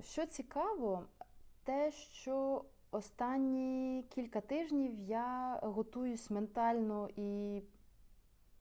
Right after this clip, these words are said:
фізично до голодування.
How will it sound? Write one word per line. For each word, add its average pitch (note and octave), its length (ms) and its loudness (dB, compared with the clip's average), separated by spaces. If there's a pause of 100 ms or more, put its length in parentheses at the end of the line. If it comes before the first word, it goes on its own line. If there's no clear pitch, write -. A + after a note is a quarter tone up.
(340)
фізично G3+ 680 4 (720)
до B3 340 8
голодування. F#3+ 680 2